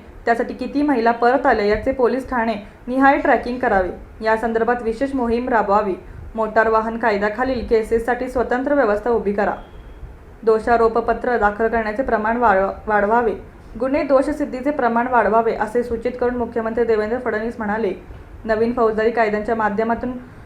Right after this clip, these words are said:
जस्टिस ऑफेन्सिव्ह, ऑफेन्सिव्ह सिस्टीमद्वारे दोषारोपपत्र दाखल होण्याची गती वाढवावी.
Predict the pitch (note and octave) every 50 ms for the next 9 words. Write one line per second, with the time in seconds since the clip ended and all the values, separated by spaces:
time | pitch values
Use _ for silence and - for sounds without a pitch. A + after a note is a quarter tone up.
0 | - - - - - - - - - - - G#3+ B3 B3+ B3+ B3+ - D#4+ D4 -
1 | - C4 B3 B3 B3 C4+ B3 C4+ C4+ - C4+ B3 A#3+ - - - - - - -
2 | - - - - - - - - - - - - - B3 B3 B3 C4+ C4+ D4 D4+
3 | D4 - D#4 D4+ D4+ - C#4 C4+ - - B3 A#3+ A#3+ A#3+ B3 B3 A#3+ A3 F#3+ F#3
4 | - - - - G#3+ A#3 A#3 A#3+ A#3 C#4 C4+ C4 C4 B3+ B3 C4 C4 B3+ B3 B3
5 | A#3 A#3+ A#3 A3+ A3 G#3+ - A#3 B3 A#3+ A3 G#3+ G#3 G#3 A#3+ G#3+ A3+ G3+ G3+ A3+
6 | A#3 A3+ A3 G3+ G3 G3 G3+ G3+ F3+